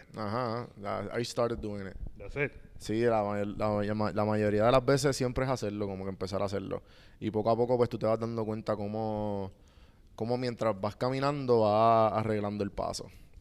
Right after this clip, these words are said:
Speaker 2: Exactamente.
Speaker 1: Eh, y, y, y es, y es bien, ahora mismo, ¿sabes? Acabamos, acabamos otra entrevista que estaba Juan aquí y, eh,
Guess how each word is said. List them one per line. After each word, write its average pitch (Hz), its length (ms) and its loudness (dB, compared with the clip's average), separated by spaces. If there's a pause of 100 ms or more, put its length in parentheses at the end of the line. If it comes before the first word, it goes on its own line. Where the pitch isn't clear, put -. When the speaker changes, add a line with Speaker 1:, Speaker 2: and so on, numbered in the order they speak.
(200)
Speaker 2:
Exactamente. 92 800 -4
Speaker 1:
Eh, 101 80 -14 (640)
y, 98 760 -4
y, 117 140 -2 (220)
y 113 40 0
es, 113 140 0
y 123 100 -6
es 113 100 -4
bien, 151 220 -2
ahora 123 200 0
mismo, 147 600 -2
¿sabes? 107 340 -2
Acabamos, 107 580 -2
acabamos 107 280 -2
otra 139 160 -4
entrevista 135 640 -4 (400)
que 104 80 -16
estaba 107 200 0
Juan 123 260 2
aquí 127 280 -6
y, 98 680 -6 (180)
eh, 92 600 -6